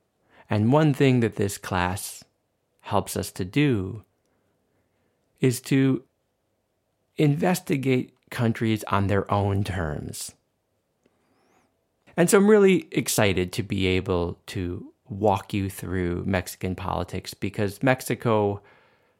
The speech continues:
and Mexicans matter to me. And I hope that if Mexico and Mexicans don't matter to you now, that that will change over the course of your studies of Mexican government and politics.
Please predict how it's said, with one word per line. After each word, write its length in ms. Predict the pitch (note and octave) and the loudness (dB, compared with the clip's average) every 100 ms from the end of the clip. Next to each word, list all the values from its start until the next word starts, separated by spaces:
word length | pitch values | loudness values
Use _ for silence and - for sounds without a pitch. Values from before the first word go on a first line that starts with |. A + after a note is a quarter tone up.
| _ - | _ -2
and 160 | G#2 G2 | 2 4
Mexicans 840 | A2 - G#2+ - F#2+ F#2 F#2+ - _ _ - | 2 2 -4 -2 -2 -2 -4 -10 _ _ -2
matter 400 | A2 F#2+ F2 F2+ | 2 4 4 0
to 140 | - | -2
me. 380 | F2+ E2 D#2 - | -4 -2 -4 -6
And 300 | - G2+ F#2+ - | 0 2 2 2
I 120 | G#2+ | 0
hope 360 | G2+ - B2 B2 - | 2 2 0 0 -2
that 340 | G2+ F#2+ - _ - | 0 0 -4 _ -4
if 260 | F2 - | -4 -2
Mexico 640 | G2+ A#2 - A#2+ A2 G2+ | -2 -2 -2 -4 0 2
and 160 | F#2+ E2+ | 2 0
Mexicans 640 | F#2+ - G2+ - G2 F2+ | 0 -2 -6 -4 -2 -2
don't 300 | - G#2 - | 0 0 0
matter 340 | - F#2 F2+ F#2 | 2 2 2 0
to 180 | - F2+ | -2 -6
you 440 | F2+ G2 F#2+ F#2+ - - - _ _ _ _ | -2 0 0 -4 -12 -20 -20 _ _ _ _
now, 500 | G#2+ G#2 C#3+ G3+ G#3 - _ _ _ _ _ _ _ _ | 0 2 2 0 -2 -6 _ _ _ _ _ _ _ _
that 200 | - G2 | -4 -2
that 220 | A2+ G2 G2 | 0 0 0
will 100 | F#2+ | -4
change 800 | - F#2+ F2+ E2+ E2 E2+ - - | -2 0 0 -2 -4 -6 -12 -10
over 220 | G2+ F2 F2 | -8 -6 -4
the 100 | F#2 | -4
course 680 | - G#2 E2+ F2 - - _ _ _ _ _ _ | -4 -2 -2 -2 -10 -16 _ _ _ _ _ _
of 160 | - G2 | -6 -4
your 140 | F#2 | -4
studies 500 | F2+ - F2 D2+ D2+ | -2 -2 -2 -2 -6
of 140 | F#2+ D#2 | -4 -2
Mexican 480 | E2+ - F2+ F2+ E2+ | -4 -4 -8 -6 -4
government 440 | D#2+ D2+ D2+ D2+ | -6 -6 -6 -6
and 140 | D2+ | -8
politics. 640 | - D#2 D2+ - - - - | -8 -8 -10 -12 -16 -16 -18